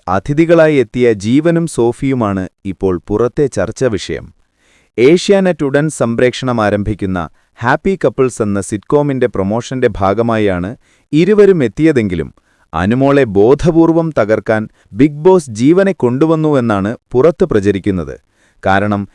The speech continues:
ഇരുവരും പുറത്ത് റിലേഷൻഷിപ്പിലായിരുന്നു ഏറെ നാൾ. തങ്ങളുടെ പ്രണയമുഹൂർത്തങ്ങളുടെ ചിത്രങ്ങൾ അനുമോൾ Instagram-ലും മറ്റും നിരന്തരം പങ്കുവയ്ക്കുമായിരുന്നു.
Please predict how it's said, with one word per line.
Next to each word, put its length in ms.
ഇരുവരും 500
പുറത്ത് 360
റിലേഷൻഷിപ്പിലായിരുന്നു 1200
ഏറെ 340
നാൾ. 300
തങ്ങളുടെ 360
പ്രണയമുഹൂർത്തങ്ങളുടെ 1120
ചിത്രങ്ങൾ 580
അനുമോൾ 460
Instagram-ലും 840
മറ്റും 320
നിരന്തരം 540
പങ്കുവയ്ക്കുമായിരുന്നു. 880